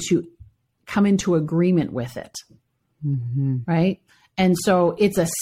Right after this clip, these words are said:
Speaker 1: seed planted in your heart. It's a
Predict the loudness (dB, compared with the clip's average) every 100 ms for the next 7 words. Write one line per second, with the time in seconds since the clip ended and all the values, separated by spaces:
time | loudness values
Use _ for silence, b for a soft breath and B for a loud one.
0 | 0 4 4 2 0 0 2 2 0 -4
1 | -6 -16 _ _ 4 4 4 0 0 0
2 | -2 -6 -6 -2 -2